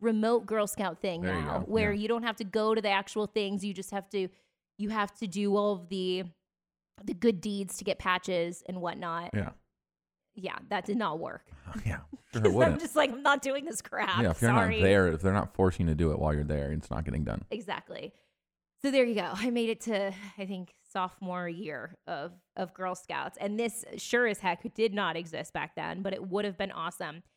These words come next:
Speaker 1: If you are looking to buy some Girl Scout cookies and you don't know of a Girl Scout, just download the app, Digital Cookie, and it works for people all over. So it doesn't have to be a troop that's necessarily in your neighborhood. If you have a niece who lives in New York and you wanna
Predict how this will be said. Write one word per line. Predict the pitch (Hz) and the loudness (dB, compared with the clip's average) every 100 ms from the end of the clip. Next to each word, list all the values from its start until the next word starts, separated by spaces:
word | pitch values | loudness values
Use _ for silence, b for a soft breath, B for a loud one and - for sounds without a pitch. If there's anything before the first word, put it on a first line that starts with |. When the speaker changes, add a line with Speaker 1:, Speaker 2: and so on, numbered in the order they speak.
| _ _ | _ _
Speaker 1:
If | 220 214 | -4 -2
you | 233 | 0
are | 226 233 | 0 0
looking | 233 254 262 247 | -2 -2 -4 -6
to | 240 233 220 | -4 -4 -4
buy | 180 185 | 0 0
some | 202 226 220 | 0 -4 -4
Girl | 233 | -6
Scout | 247 220 214 | -4 -6 -4
cookies | 202 208 196 190 | -6 -4 -6 -6
and | 185 | -6
you | 185 | -4
don't | 185 202 | -4 -4
know | 214 208 | -2 -2
of | 208 | -2
a | 208 | -4
Girl | 214 240 | -4 -4
Scout, | - 185 180 185 | -2 -2 -2 -4
just | 196 170 | -8 -6
download | 190 180 208 208 | -4 -4 -4 -6
the | 214 | -4
app, | 214 202 - | -4 -4 -6
Digital | 185 190 202 | -8 -4 -4
Cookie, | - 214 190 180 b b b - | -4 -6 -6 -8 b b b -6
and | 208 208 208 - _ _ | -2 -2 -4 -10 _ _
it | 214 214 | 0 0
works | 208 254 240 - | 0 -2 -4 -6
for | 220 208 196 | 0 2 0
people | 190 226 220 208 | -2 -6 -2 0
all | 190 190 | 0 0
over. | 196 - - - | -2 -4 -10 -6
So | 214 | -4
it | 208 | -2
doesn't | 214 226 | -2 -4
have | 220 | -6
to | 214 | -6
be | 196 202 190 180 - _ _ _ - | -8 -6 -6 -6 -8 _ _ _ -6
a | 196 | -6
troop | 190 214 202 - | -2 -2 -2 -2
that's | 196 196 | -4 -2
necessarily | 190 185 - 185 190 | -6 -6 -4 -2 0
in | 190 | -2
your | 190 180 | -4 -4
neighborhood. | 170 180 202 254 277 b b b | -4 -4 -2 0 0 b b b
If | 208 208 | -6 -4
you | 208 | -2
have | 208 190 | 0 0
a | |
niece | 185 220 254 254 - | 0 -2 -2 -4 -6
who | 190 | -4
lives | 185 180 | -4 -4
in | 180 | -8
New | 180 | -8
York | 180 240 247 247 - | -4 -2 0 -4 -6
and | 190 190 | -8 -4
you | 190 | -4
wanna | 190 180 170 156 | -4 -2 -4 -6